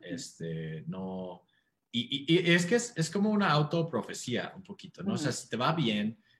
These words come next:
Speaker 2: empiezas a tener marca en el
Speaker 1: Ujú.
Speaker 2: mercado, este, pues,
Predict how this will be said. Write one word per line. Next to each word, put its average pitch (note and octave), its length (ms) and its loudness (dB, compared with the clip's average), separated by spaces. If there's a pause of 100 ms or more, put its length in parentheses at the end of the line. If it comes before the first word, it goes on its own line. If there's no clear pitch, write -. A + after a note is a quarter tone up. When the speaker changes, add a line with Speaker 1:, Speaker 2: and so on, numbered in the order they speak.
(120)
Speaker 2:
empiezas C3 420 0
a C#3 80 0
tener A#2+ 260 0
marca G#2+ 640 0
en G2+ 60 -4
el F#2+ 120 -2
Speaker 1:
Ujú. - 20 -8
Speaker 2:
mercado, F#2+ 640 -4 (440)
este, G2 680 -2
pues, - 300 -6